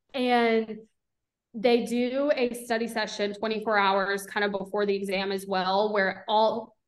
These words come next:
everyone that's taking the exam gets on a Zoom call with some of the guys from the union. They go over kind of the key points. You're able to take notes.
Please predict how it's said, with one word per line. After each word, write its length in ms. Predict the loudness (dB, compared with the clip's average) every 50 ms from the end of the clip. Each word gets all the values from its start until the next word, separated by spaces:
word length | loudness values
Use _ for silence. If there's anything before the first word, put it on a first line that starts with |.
| _ _ _ _ _ _ _ 0
everyone 360 | 0 4 4 6 6 6 4
that's 200 | 2 0 -2 -6
taking 240 | -6 -4 -4 -2 0
the 100 | 0 0
exam 360 | 0 0 0 0 2 2 2
gets 180 | 0 -2 -2
on 100 | -2 -2 -2
a 60 | 0
Zoom 240 | 0 -2 -2 -2 -2
call 380 | -2 -2 -2 0 0 0 0
with 140 | 0 -2 -4
some 160 | -4 -4 -4
of 60 | -4 -2
the 60 | -2
guys 280 | 0 0 0 -2 -2
from 160 | -6 -8 -8 -6
the 80 | -4
union. 480 | -2 -2 0 0 2 2 2 2 2 2
They 160 | 2 0 0
go 240 | 0 0 2 2 2
over 280 | 2 2 -2 -4 -4
kind 180 | -4 -4 -4 -4
of 60 | -4
the 60 | -6
key 300 | -8 -8 -10 -12 -12 -10 -6
points. 320 | -4 -2 -2 -2 -2 -4 -6
You're 100 | -6 -6
able 260 | -6 -4 -4 -6 -6
to 60 | -6
take 200 | -6 -8 -6 -6
notes. 520 | -6 -4 -4 -4 -4 -4 -8 -12 -16 -20